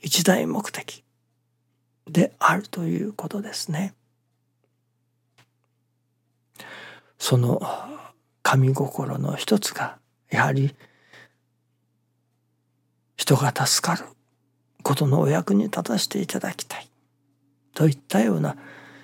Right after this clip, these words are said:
人の助かりを願う、祈る心がいよいよ大きく膨らんでくる、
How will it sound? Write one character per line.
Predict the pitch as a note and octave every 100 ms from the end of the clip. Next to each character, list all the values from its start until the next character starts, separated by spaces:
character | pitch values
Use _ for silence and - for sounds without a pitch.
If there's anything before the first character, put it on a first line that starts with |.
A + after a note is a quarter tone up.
| _ _
人 | - - G#3+
の | A#3 A3+
助 | G#3+ G#3 - -
か | A#3
り | A#3 A3
を | - - _ _ _ _ -
願 | D#3 C3+ D3 F#3+
う、 | D#3+ - _ _
祈 | - D#3+ G3+ B3+
る | C4+ -
心 | - - - - _ _ _ _ _ _ _ _ _ E3
が | D3+ A#3+
い | B3 D#3+
よ | A#3+ G3+
い | D3
よ | C#3 - _
大 | - G3
き | - -
く | - - _ _ _ _ _ _ _ _ _ -
膨 | - E3
ら | C#3
ん | C3+
で | - -
く |
る、 | -